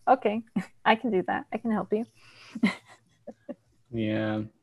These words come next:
Speaker 2: And that's her change of heart, and she wants to do well.
Speaker 1: Yes. <laughs> So Bert,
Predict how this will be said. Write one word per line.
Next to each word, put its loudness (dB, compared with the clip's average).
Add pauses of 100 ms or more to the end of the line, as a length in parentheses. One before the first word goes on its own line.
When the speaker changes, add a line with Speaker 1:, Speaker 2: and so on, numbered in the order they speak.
(280)
Speaker 2:
And 0
that's 0
her 4
change 2
of -2
heart, 6
and 0
she -4
wants -2
to -6
do 2
well. 2 (420)
Speaker 1:
Yes. -6
<laughs> 0 (1400)
So 0
Bert, 6